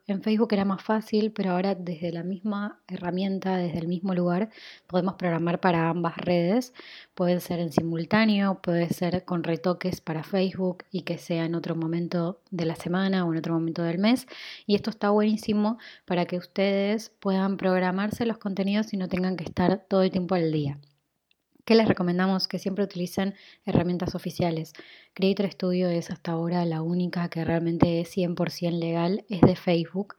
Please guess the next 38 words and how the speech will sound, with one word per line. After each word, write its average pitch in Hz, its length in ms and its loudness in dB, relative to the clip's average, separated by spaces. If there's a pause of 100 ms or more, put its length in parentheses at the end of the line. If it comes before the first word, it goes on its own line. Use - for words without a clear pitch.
No, 202 440 0 (220)
no 190 180 -2
sumen 196 640 0
otras 196 360 0
aplicaciones 175 840 -4
que 170 540 -2 (440)
les 165 160 -4
dejen 175 340 2
programar, 175 680 -2
no 185 480 -2
le 175 160 -2
den 180 160 0
acceso 185 500 -4
a 165 40 -2
otras 175 340 -2
herramientas 170 640 -2
porque 170 400 -6
nunca 175 240 -2
se - 100 -10
sabe 180 300 -2
su 175 160 -4
veracidad 175 640 0 (420)
y 185 100 0
lo 180 120 2
ideal 175 280 2
es 180 100 0
que 180 100 -8
siempre 185 260 0
se 180 120 4
manejen 175 340 -2
con 175 140 -2
las 147 100 -6
que 156 140 -12
son 170 300 -2
cien 175 360 0
por 175 160 0
ciento 170 400 -2
oficiales. 180 640 -6